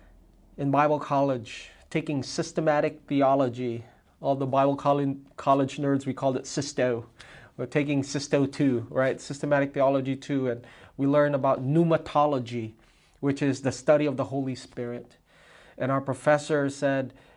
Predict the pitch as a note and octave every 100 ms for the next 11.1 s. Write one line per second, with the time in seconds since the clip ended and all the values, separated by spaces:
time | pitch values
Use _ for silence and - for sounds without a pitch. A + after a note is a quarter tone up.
0 | - C#3+ C#3 C3+ C3+ - - - _ _
1 | _ _ - B2 D3 D#3 D3 C#3+ A#2 D#3
2 | D3+ C3+ C#3 A#2 B2 A#2+ - D#3 D#3+ D#3
3 | - - _ - C3+ - D3 D#3 D3 C3+
4 | A#2 C#3 D3 C3+ B2+ B2 B2+ D3 D3 D3
5 | - B2 A#2+ C#3 B2 C#3 C3+ C#3 C#3+ C#3
6 | C#3 A2 A2 G2+ C#3 C#3+ C#3+ - C#3+ C#3
7 | A2+ A2+ A2 A2 - - - A#2 A2+ G#2+
8 | G#2 - _ _ - A#2+ A#2+ G#2 G2+ G2
9 | _ _ - G2 - E3 D#3+ - D3 C#3+
10 | C#3 A#2 A2 G#2 C#3+ - D3 C#3+ C#3+ C#3
11 | C3+